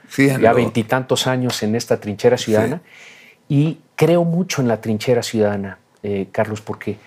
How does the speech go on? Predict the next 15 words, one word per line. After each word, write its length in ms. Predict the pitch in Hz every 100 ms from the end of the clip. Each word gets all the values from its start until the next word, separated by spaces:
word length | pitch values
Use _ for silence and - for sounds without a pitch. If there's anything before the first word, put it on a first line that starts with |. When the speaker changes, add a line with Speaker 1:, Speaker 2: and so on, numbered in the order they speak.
| - -
Speaker 2:
mira, 260 | 123 120 113
subyace 720 | - - 123 113 135 147 -
este 180 | 143 -
movimiento 460 | 117 110 110 123 120
que 80 | -
se 80 |
llama 160 | 117 113
Sí 160 | - 110
por 220 | 113 107
México 340 | 104 - -
de 80 | 95
Ciudadanos. 600 | - 95 95 101 123 - _ _ 123
Yo 120 | 143
me 80 | 135
pregunto, 540 | 123 107 110 107